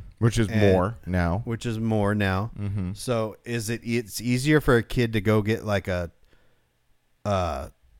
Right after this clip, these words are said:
Speaker 2: N B S Chevy.
Speaker 1: That's
Speaker 2: You know what I mean?
Speaker 1: true. Yeah,
Speaker 2: And,
Speaker 1: that's true.
Speaker 2: you know, like, a old work truck or, or something,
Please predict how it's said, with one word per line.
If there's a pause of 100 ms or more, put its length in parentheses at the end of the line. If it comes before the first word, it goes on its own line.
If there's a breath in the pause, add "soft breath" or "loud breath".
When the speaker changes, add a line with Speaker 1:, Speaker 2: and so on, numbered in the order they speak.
(280)
Speaker 2:
N
B
S
Chevy. (260)
Speaker 1:
That's
Speaker 2:
You
know
what
I
mean?
Speaker 1:
true.
Yeah,
Speaker 2:
And,
Speaker 1:
that's
true.
Speaker 2:
you
know,
like,
a
old
work
truck
or,
or
something,